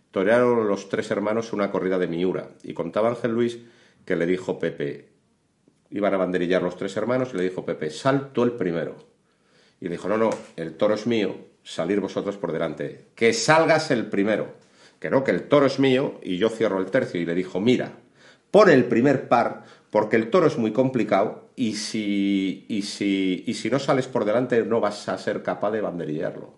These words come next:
Efectivamente. Salió Antonio y puso el primer par apuradamente.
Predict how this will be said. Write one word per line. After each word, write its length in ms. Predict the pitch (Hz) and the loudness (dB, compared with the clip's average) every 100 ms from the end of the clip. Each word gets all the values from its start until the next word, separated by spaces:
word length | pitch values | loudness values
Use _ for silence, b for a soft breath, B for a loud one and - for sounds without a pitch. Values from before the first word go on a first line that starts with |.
| B B B B - | B B B B -10
Efectivamente. 720 | - 98 147 110 127 - - - _ _ _ _ b b - B B B B | -8 -2 2 2 0 -4 -12 -20 _ _ _ _ b b -8 B B B B
Salió 400 | - - 95 131 | -6 0 4 4
Antonio 600 | 135 135 139 131 127 127 | 4 4 4 6 6 6
y 120 | 127 | 4
puso 320 | 123 131 - | 2 0 2
el 140 | 127 123 | 2 2
primer 340 | 127 123 120 | 2 2 2
par 160 | 139 131 | 4 4
apuradamente. 1120 | 107 - 95 107 110 135 127 - 123 156 - | 4 2 2 4 4 4 2 0 -4 -4 -14